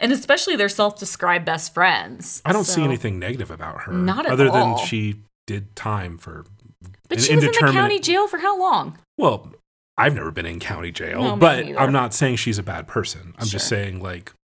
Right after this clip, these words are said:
Speaker 2: yeah, there's something there, but certainly this interaction seems very positive, espe-
Speaker 1: Yeah.
Speaker 2: and, and it seems positive for Brittany. She's, like, super happy about it, right?
Speaker 1: Mm-hmm.
Speaker 2: Um, so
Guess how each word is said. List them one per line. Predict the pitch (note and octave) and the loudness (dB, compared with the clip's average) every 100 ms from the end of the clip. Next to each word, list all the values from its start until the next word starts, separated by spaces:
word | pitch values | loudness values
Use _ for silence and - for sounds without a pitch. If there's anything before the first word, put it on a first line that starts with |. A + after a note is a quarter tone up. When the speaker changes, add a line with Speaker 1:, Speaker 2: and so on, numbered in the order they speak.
| _ _ _ | _ _ _
Speaker 2:
yeah, | C4+ F#2 E2+ | 0 0 0
there's | A#2 - | 0 0
something | - B2+ A#2+ G#2+ | 2 0 -2 -6
there, | F#2+ F2 F2+ - - | -6 -8 -12 0 4
but | C3 G2 - - _ _ _ _ _ _ _ _ _ _ | 4 2 -6 -14 _ _ _ _ _ _ _ _ _ _
certainly | - - F3 C#3+ | 0 4 4 2
this | A#2+ G#2+ | 0 0
interaction | A2+ G2+ F#2+ G#2 - F2+ | -2 -4 -4 -6 -8 -8
seems | - G2+ F2+ F2 | -6 -6 -6 -10
very | - G2 F2 E2 | -12 -10 -10 -10
positive, | G2 F2+ - F2 E2 - A2+ | -10 -10 -10 -16 -18 -12 -6
espe- | - D#3 D3 | -2 0 2
Speaker 1:
Yeah. | |
Speaker 2:
and, | D3 | 2
and | D#3 D#3 D#3 | 2 2 0
it | - | 0
seems | E3+ D#3+ | 2 2
positive | E3 D#3 D#3 D#3 | 4 2 2 -2
for | - | -2
Brittany. | C#3+ - - F2+ | -2 -4 -4 -8
She's, | - A2 G#2+ | -6 -6 -4
like, | B2+ A2+ | -4 -4
super | - B2 | -6 -6
happy | C#3 D3 F2 | -6 -6 -8
about | E2 D#2+ | -12 -14
it, | E2+ | -14
right? | F2 A2+ - | -10 -8 -6
Speaker 1:
Mm-hmm. | F#3 F3+ F3 E3+ E3+ E3+ | -6 -4 -4 -4 -4 -2
Speaker 2:
Um, | C3+ B2 A#2+ - - - _ _ - | -2 -2 -4 -10 -20 -20 _ _ -8
so | - D#3 D3 | 0 0 0